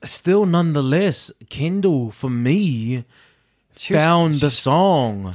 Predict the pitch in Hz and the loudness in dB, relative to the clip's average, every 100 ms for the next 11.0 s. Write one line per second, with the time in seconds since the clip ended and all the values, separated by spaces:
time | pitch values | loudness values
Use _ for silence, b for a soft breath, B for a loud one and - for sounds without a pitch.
0 | - 151 156 135 107 98 92 - 120 107 | -2 0 0 2 2 0 -4 -8 -6 -6
1 | - 110 104 113 98 95 B B - 120 | 0 0 0 0 0 -2 B B -8 -6
2 | - 127 120 - - _ 117 117 110 113 | -2 -2 -2 -8 -16 _ 0 2 2 -2
3 | 107 135 110 110 107 110 104 b b _ | -2 0 0 0 0 0 -4 b b _
4 | _ _ - 110 - 131 120 120 - - | _ _ -8 -6 0 0 0 -4 -6 -4
5 | 123 117 - 123 101 - 95 - 98 92 | -2 -2 0 0 0 -2 -2 0 0 0
6 | 101 - 101 98 101 B B B 101 - | -2 -4 -4 -4 -6 B B B -8 -6
7 | 104 120 107 117 120 117 98 123 107 110 | -8 -8 -6 -2 0 -2 -2 -2 -2 -4
8 | - 117 98 98 95 92 - - - 101 | 0 2 4 4 2 -2 -8 -10 -2 0
9 | 95 87 - - - 95 92 92 92 82 | 0 -2 -12 -8 -4 0 2 2 0 -4
10 | - 104 - 113 90 - 101 92 92 | -2 -2 -2 -6 -6 -2 2 2 0